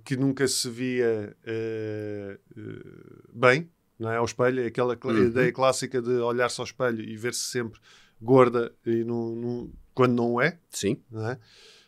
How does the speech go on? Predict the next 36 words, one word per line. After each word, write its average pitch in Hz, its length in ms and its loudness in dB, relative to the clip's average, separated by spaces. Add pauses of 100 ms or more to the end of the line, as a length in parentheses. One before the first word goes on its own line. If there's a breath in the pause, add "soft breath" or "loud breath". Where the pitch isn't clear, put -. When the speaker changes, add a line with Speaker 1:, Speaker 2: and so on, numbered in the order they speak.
(520 soft breath)
Speaker 1:
Hum, 123 400 -8 (100)
e 135 160 -8 (260)
tinhas 147 400 4
o 147 80 -2
outro 147 280 2
lado 151 280 4
que - 120 -2
é 156 80 2
a 151 40 0
buli-, 151 420 -4
a 147 120 6
bulimia, 151 760 -2 (800)
que 170 540 8 (320)
a, 185 60 4
a, - 40 4
a, - 20 2 (680)
só - 200 -2
que 170 80 -2
há 180 40 4
aqui 170 160 0
uma 165 160 -2
ideia, 147 260 2
a 156 40 0
bulimia 170 480 0
l-, 135 240 2 (260)
leva 147 720 4
à, 127 760 0
à, 113 40 -6 (1800 loud breath)
à 139 100 4
magreza 139 500 6
também 135 260 0
extrema 165 680 4 (340)
ou 165 320 8
é 160 160 4
mais, 156 640 0
eh, 147 560 -6